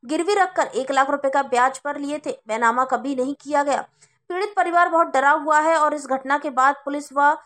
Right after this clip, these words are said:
भूमाफियाओं के डर से इधर-उधर घूमकर लोगों से मदद की गुहार लगा रहा है। यहाँ कपिल सर्राफ व उसके बेटे हर्षित ने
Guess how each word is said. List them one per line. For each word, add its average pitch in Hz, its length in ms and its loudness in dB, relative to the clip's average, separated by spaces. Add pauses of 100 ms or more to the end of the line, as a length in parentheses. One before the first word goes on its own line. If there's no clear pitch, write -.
(280)
भूमाफियाओं 320 640 0
के 330 80 -4
डर 277 180 0
से 285 140 -6
इधर-उधर 294 400 0
घूमकर 262 380 -2
लोगों 269 280 0
से 285 120 -6
मदद 254 280 -4
की - 140 -20
गुहार 262 340 0
लगा 277 240 2
रहा 277 120 4
है। 254 220 -2 (480)
यहाँ 320 340 2
कपिल 370 240 0
सर्राफ 320 420 2
व 311 80 2
उसके 311 220 0
बेटे 302 240 -2
हर्षित 294 480 -4
ने 320 280 -4